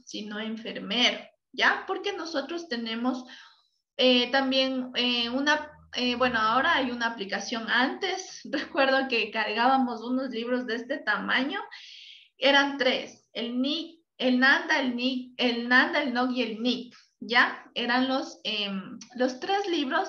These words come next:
donde podíamos nosotros sacar los diagnósticos, las intervenciones,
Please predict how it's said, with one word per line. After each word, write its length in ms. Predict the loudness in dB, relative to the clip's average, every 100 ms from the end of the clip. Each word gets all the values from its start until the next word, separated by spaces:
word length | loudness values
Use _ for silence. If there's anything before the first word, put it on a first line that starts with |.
| -6 -8
donde 340 | -4 -4 -4
podíamos 540 | -4 -4 -2 -2 -2
nosotros 640 | -4 -4 -6 -10 -8 -8 -6
sacar 360 | -8 -4 -4
los 160 | -4 -6
diagnósticos, 840 | -8 -4 -2 -2 -4 -6 -4 -4
las 180 | -4 -8
intervenciones, 1080 | -10 -10 -10 -10 -6 -2 0 0 -2 -4